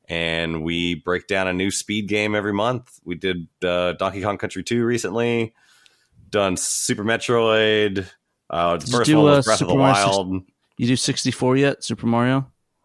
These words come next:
Speaker 1: Not yet, but we're gonna get, don't worry, we'll get to
Speaker 2: If
Speaker 1: it.
Speaker 2: you do,
Speaker 1: It,
Speaker 2: let me on.
Speaker 1: that's
Speaker 2: I
Speaker 1: like
Speaker 2: wanna talk,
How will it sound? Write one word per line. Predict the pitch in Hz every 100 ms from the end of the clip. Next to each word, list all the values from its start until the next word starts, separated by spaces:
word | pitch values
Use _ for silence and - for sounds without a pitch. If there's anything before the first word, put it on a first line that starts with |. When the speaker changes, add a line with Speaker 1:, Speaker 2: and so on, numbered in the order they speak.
| _ -
Speaker 1:
Not | 107 120 120
yet, | 107 69 - _
but | 90 87 82
we're | 98
gonna | 98 101
get, | 95 90
don't | 85 107
worry, | 110 90
we'll | 80 95
get | 95 78
to | 85
Speaker 2:
If | 73
Speaker 1:
it. |
Speaker 2:
you | 160
do, | 156 180 185
Speaker 1:
It, | -
Speaker 2:
let | 123 143 151
me | 147
on. | 135
Speaker 1:
that's | 120
Speaker 2:
I |
Speaker 1:
like | 123
Speaker 2:
wanna | 127 123
talk, | 123 123